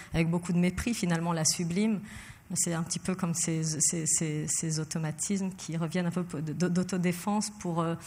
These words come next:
ben, on crache un petit peu sur ce qu'on n'a pas, et puis elle va forcément intégrer aussi un,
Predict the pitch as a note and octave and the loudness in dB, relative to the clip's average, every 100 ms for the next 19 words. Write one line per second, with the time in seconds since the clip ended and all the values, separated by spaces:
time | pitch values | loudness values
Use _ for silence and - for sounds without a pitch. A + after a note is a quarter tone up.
0 | - - - - - D#3+ E3 E3 E3+ - | -12 -14 -16 -18 -12 -4 0 2 0 2
1 | F#3+ G3 F#3 F#3+ G3 F#3+ F3+ - F3 F3 | 2 2 0 -2 -4 -2 -2 -2 0 2
2 | F3 F3 B3 A3 - E3+ E3 E3 E3 F3+ | 2 4 2 2 2 0 2 2 0 0
3 | E3+ F#3 F#3 E3+ F3 F3 F3 F3 - G3+ | 0 2 2 2 0 0 2 4 4 4
4 | F3+ E3 | 4 2